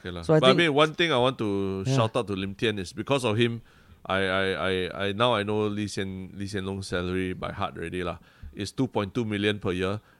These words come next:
Speaker 1: and it's
Speaker 2: Yeah.
Speaker 1: o-, one thousand two hundred, uh, one hundred, one hundred fifty-nine times more than the average cleaner's salary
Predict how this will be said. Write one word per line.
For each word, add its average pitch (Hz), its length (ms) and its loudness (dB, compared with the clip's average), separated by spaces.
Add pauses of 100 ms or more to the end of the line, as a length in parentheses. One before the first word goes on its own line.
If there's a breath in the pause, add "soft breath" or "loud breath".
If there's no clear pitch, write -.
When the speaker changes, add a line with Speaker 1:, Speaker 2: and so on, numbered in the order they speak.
Speaker 1:
and 95 140 -8
it's 95 260 -6
Speaker 2:
Yeah. 101 220 4
Speaker 1:
o-, 104 160 -6
one 113 240 -2
thousand 110 400 0
two 117 100 -2
hundred, 104 380 0
uh, 107 100 4
one 127 220 6
hundred, 135 180 2
one 120 120 2
hundred 147 200 4
fifty-nine 110 540 0
times 113 340 0 (320 soft breath)
more 110 200 2
than 98 180 0
the 92 120 -2
average 98 420 0
cleaner's 104 580 -2
salary 95 560 -2